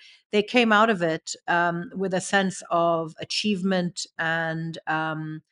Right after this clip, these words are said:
and, uh, and peacefulness, which I thought was quite interesting. And then the flip side to that, which I thought was equally interesting, was when we had younger guests.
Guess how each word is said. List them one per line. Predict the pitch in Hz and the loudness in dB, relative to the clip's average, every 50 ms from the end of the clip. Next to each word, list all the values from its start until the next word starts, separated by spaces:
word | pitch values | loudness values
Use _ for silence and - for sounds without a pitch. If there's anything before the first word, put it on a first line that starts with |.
| _ _ _ _ _ _ _ | _ _ _ _ _ _ _
and, | - 180 175 170 170 170 170 165 170 160 | 0 2 2 2 2 0 -2 -4 -4 -4
uh, | 170 165 - | -4 -4 -2
and | - 190 185 185 | 0 0 0 0
peacefulness, | - - 247 254 - - - 180 156 147 151 151 131 - - | 0 0 0 0 0 -2 -2 -2 -2 -2 -4 -8 -10 -10 -10
which | 170 - - | -10 -6 -4
I | 160 | -6
thought | 160 - 196 190 - | -4 -2 -4 -4 -4
was | 175 - | -6 -10
quite | - - 180 - - | -4 -2 -2 0 0
interesting. | 180 185 180 - 180 180 - - - 156 147 147 - - - - - - - - | -2 -2 -2 -4 -6 -10 -12 -14 -14 -14 -14 -14 -18 -20 -20 -20 -20 -20 -4 -2
And | 214 208 220 | 2 4 6
then | 226 220 | 6 6
the | 214 | 4
flip | 208 - - - 302 370 - - | 2 2 2 4 4 4 2 0
side | - - 214 180 165 160 160 - | 0 2 4 4 4 2 0 -2
to | 185 | -4
that, | 165 170 156 151 160 156 - | -2 0 0 0 -2 -4 -6
which | - 160 - - | -8 -8 -4 -2
I | 165 | -4
thought | 151 - 185 202 185 | -2 -2 -2 -2 -2
was | 185 160 180 | -2 -4 -4
equally | - 254 262 254 262 - 214 175 175 170 | -2 -2 -2 -2 0 0 0 0 2 0
interesting, | 156 156 147 - 175 - - - 170 165 165 | -2 -4 -4 -6 -10 -10 -8 -8 -8 -6 -6
was | 165 170 156 | -6 -6 -4
when | 170 175 170 | -4 -4 -2
we | 175 175 | -2 0
had | 165 190 185 170 | 2 2 2 2
younger | 170 185 214 240 254 226 208 170 | 4 4 6 6 6 6 4 2
guests. | 170 160 151 - 143 - - - - - - | 0 -4 -6 -8 -10 -12 -16 -18 -18 -20 -20